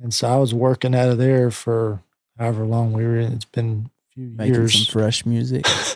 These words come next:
Speaker 1: Right. Um, so worked in there. So I was doing a,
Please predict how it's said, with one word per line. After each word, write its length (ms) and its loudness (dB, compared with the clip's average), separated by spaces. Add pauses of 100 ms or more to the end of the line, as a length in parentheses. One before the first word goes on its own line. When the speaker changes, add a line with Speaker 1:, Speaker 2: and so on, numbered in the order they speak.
(260)
Speaker 1:
Right. 360 0 (1120)
Um, 400 0 (1500)
so 500 0
worked 360 0
in 120 2
there. 260 4
So 240 0
I 60 2
was 260 -2 (920)
doing 340 4
a, 280 -2